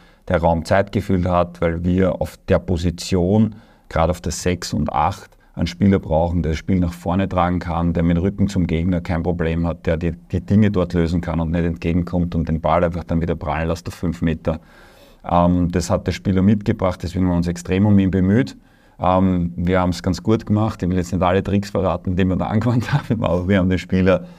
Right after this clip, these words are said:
überzeugt. Und es war einmal der erste wichtige Schritt, weil der wollte, der hat dann gesagt, er will nur zu Rapid gehen.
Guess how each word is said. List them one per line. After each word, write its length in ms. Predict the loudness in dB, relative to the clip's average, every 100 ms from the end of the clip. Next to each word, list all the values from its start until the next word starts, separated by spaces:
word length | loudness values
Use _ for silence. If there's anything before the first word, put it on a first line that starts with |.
| -20 -10
überzeugt. 800 | -2 0 2 4 4 4 0 -18 -20 -20 _ -2
Und 240 | 2 4
es 160 | 4 2
war 160 | 2
einmal 220 | 2 0
der 100 | 0
erste 420 | 2 0 0 -2 0
wichtige 380 | 0 -2 -2
Schritt, 340 | -2 -2 -2 0
weil 100 | -2
der 120 | 0
wollte, 220 | -2 -2
der 120 | -4 -4
hat 140 | -2
dann 120 | -4
gesagt, 340 | -2 -6 -4 -2
er 80 |
will 180 | 0 2
nur 240 | 2 2 0
zu 80 |
Rapid 380 | -2 -2 -2 -2
gehen. 300 | -2 -2 -4